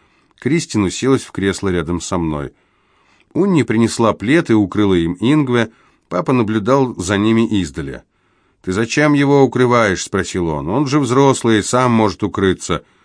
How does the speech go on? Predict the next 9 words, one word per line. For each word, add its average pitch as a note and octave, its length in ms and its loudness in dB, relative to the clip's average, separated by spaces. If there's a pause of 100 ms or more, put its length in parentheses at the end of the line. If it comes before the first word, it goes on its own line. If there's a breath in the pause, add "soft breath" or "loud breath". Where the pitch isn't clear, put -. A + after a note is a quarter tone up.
(260 soft breath)
Когда F#2+ 260 0
мне D#3 160 2
плохо, D3+ 340 0
ты C#3 120 -2
меня C#3 220 2
никогда C#3 460 0
пледом B2+ 380 0
не F#2 60 0
укрываешь». E2 720 -4